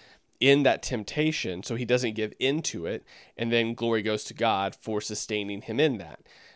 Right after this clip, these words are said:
Um, but that's a bit different than "me and my wife fight all the time, um, and God won't take it away." <laughs>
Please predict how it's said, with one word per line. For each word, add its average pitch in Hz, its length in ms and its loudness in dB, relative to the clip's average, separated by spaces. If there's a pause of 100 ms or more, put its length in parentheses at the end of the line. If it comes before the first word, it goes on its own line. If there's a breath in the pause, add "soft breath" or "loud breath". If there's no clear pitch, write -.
(140 soft breath)
Um, 110 440 2
but 135 100 -6
that's 214 160 4
a 220 60 2
bit 202 280 2
different 165 340 0
than 123 180 2
"me 135 80 4
and 127 100 4
my 120 60 2
wife 113 200 4
fight 120 220 4
all 104 120 2
the 95 80 -8
time, 90 380 -6 (340)
um, 90 500 -6
and 117 120 -6
God 110 220 4
won't 98 180 -2
take 104 200 -8
it 92 80 -8
away." 85 340 -6
<laughs> - 40 -8